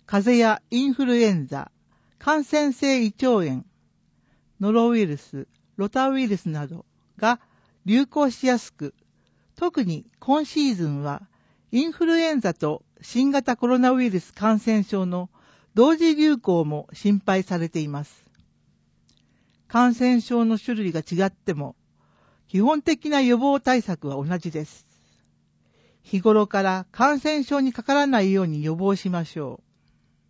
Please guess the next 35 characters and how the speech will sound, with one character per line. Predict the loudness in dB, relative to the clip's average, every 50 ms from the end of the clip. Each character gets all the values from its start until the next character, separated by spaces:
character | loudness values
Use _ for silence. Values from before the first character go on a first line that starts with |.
| _ _ _ _ _ _ _ _ _ _ _ _ _ _ _ _ _ _ _ _ _ _ _ _ _ _ _ _ _
う。 | _ _ _ _ _ _ _ 0
予 | 2 2 4
防 | 4 4 2 2
対 | 2 2 2 2 0
策。 | -2 -6 -16 -16 -16 _ _ _ _ _ _ _ _ _ _ _ _ _ _ _ _ _ _ _ _ _ _ _ -20 _ _ _ _ _
感 | -2 -2 0 0 0 -2
染 | -2 -2 -2 0 0 0 -2
の | -2 -2
経 | 0 0 2 2 2
路、 | 0 -2 -6 -8 -12 _ -20 _ _ _ _ _
飛 | -2 2 2
沫 | 4 4 2
感 | -2 -6 -8 -2 0 2 2 2 0
染、 | -2 -6 -8 -8 -8 -12 -18 _ _ _ _ _ _
接 | 0 0 0
触 | 0 -2 -6 -8 -8 -8 -6
感 | -2 0 0 0 0
染 | -2 -4 -4 -4 -4
を | -8 -10 -10 -6
断 | -6 -6 -6
つ | -6 -4
た | -4 -2
め | -2 -2 -4
に、 | -6 -8 -8 -10 -14 -18 _ _ _ _ _ _ _ _ _ _ _ _ _ _ _ _ _ _ _
咳 | -4 -4 -4 -4 -2 -2 -2
エ | -2 -2
チ | -4 -6 -8
ケ | -6 -6 -6
ッ | -6 _ _ -10
ト | -8 -8
や | -8 -8 -10 -12 -16 _ _ _ _ _
こ | -14 -8
ま | -2 -2 0 0
め | 0 0 0
な | -2 -4 -6 -8